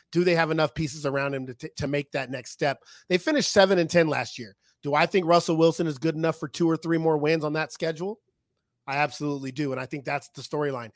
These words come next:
is can Russell Wilson be that big of a difference? And I think this year he proves that he is.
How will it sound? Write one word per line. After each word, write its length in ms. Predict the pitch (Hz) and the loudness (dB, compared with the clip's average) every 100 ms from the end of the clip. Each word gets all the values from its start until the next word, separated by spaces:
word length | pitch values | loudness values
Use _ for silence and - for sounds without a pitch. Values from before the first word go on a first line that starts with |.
| - - | -20 -14
is 220 | 143 - | -12 -12
can 300 | - 180 180 | -4 0 2
Russell 280 | 165 165 156 | 2 -2 -2
Wilson 380 | 151 143 151 135 _ _ | -4 -4 -6 -10 _ _
be 160 | 185 180 | -2 0
that 180 | 156 135 | 0 0
big 160 | 147 | -4
of 100 | 143 | -6
a 40 | 135 | -8
difference? 480 | 139 143 135 127 123 | -8 -6 -6 -8 -8
And 100 | 127 | -8
I 60 | |
think 160 | 147 127 | -8 -6
this 180 | 143 139 | -6 -6
year 80 | |
he 100 | 127 | -8
proves 240 | 123 143 117 | -6 -8 -8
that 100 | 120 | -10
he 100 | 113 | -12
is. 240 | 95 - | -16 -20